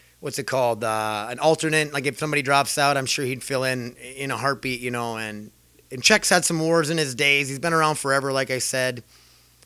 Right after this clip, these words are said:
Uh, I think he's gonna pull off another win, uh, against Javi Ayala. Uh, I just, I would say,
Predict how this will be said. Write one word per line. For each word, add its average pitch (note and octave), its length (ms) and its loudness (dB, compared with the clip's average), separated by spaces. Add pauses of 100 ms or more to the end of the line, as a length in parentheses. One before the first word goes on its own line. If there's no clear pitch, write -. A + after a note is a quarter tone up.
(680)
Uh, A2 340 -12
I D3+ 140 0
think E3+ 240 -4
he's D#3+ 160 0
gonna D3 160 0
pull D3 180 -2
off C3 220 0
another B2 280 -2
win, A#2 360 -6
uh, A2+ 500 -10 (100)
against B2 300 -8
Javi A#2+ 340 -2
Ayala. A2+ 460 0 (1120)
Uh, B2 260 -16
I C#3 320 6
just, F3+ 220 2
I G3 100 6
would G3+ 120 2
say, A3 220 4